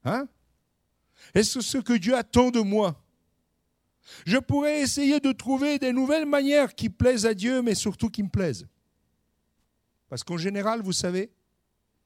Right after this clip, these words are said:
on fait ce qui nous plaît parce qu'on pense que ça plaira aussi aux autres.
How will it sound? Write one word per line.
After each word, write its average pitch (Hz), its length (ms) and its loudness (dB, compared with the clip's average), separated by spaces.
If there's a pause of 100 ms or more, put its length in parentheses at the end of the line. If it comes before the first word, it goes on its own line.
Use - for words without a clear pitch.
(680)
on 151 120 0
fait 226 200 -2
ce - 180 0
qui 196 180 -6
nous 170 140 -2
plaît - 300 2 (1000)
parce 160 180 -4
qu'on 170 200 -6
pense 208 280 2
que 175 120 -6
ça 170 240 -6
plaira 165 440 -6
aussi 165 340 -4
aux 147 200 2
autres. - 500 -2